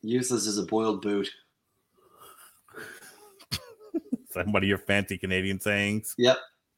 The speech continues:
Speaker 1: Listen, man, you don't look like that. It's, it's that and a face on him like a bulldog eating mayonnaise. Can't like it.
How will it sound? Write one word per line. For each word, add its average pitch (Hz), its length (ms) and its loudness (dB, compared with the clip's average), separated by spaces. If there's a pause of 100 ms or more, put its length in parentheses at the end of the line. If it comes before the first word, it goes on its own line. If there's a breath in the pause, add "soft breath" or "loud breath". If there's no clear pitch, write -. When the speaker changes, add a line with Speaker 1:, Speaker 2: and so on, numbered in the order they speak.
(720)
Speaker 1:
Listen, 147 260 0
man, 165 160 4
you 127 60 0
don't 151 220 2
look 165 120 -2
like 165 180 -2
that. 165 260 0 (2250 loud breath)
It's, - 180 -6
it's - 320 -4
that 139 240 6
and 139 80 2
a 123 60 2
face 143 260 4
on 139 100 4
him 135 60 2
like 131 140 4
a 117 40 0
bulldog 131 400 2
eating 135 120 2
mayonnaise. 131 420 2
Can't 139 480 -2
like 131 300 2
it. 104 140 -6